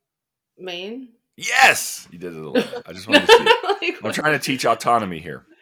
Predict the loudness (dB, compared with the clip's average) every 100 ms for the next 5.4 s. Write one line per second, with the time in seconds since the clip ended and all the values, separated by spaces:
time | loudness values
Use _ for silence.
0 | _ -20 -20 -20 -20 -20 -12 -10 -10 -8
1 | -6 -6 -8 -16 _ -12 -6 -4 -4 -2
2 | -2 -2 -4 -2 0 2 0 2 0 2
3 | 0 -2 -6 -10 -20 _ 4 6 6 2
4 | -2 -4 -6 -6 -6 -4 -4 -2 -4 -4
5 | -6 -6 -10